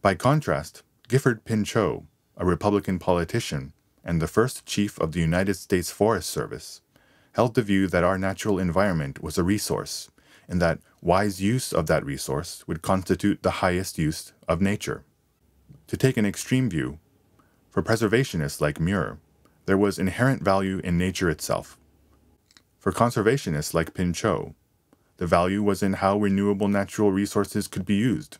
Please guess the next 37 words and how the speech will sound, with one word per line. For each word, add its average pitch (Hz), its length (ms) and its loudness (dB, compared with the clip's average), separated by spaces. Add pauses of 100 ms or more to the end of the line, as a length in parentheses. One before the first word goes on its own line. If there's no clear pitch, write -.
(140)
in 90 100 0
a 85 40 0
sustainable 82 580 0
manner 73 380 -4 (280)
for 95 100 -4
human 107 340 0
benefit. 110 420 -2 (1700)
As 98 140 2
the 98 60 2
frontier 117 480 0
was 110 160 2
settled 101 380 2
and 90 140 0
developed 85 480 0
in 82 80 0
the 78 80 -2
second 92 320 0
half 90 260 -2
of 82 80 -8
the 80 80 -2
nineteenth 87 460 -2
century 82 480 0
and 78 160 -2
early 85 260 0
twentieth 101 340 -2
century, 73 520 -6 (420)
this 101 180 0
point 107 240 2
would 95 160 -2
prove 104 240 2
to 98 80 0
be 95 160 0
a 92 60 2
divisive 85 500 0
one 60 360 -8
for 85 180 0
environmentalism. 82 920 -2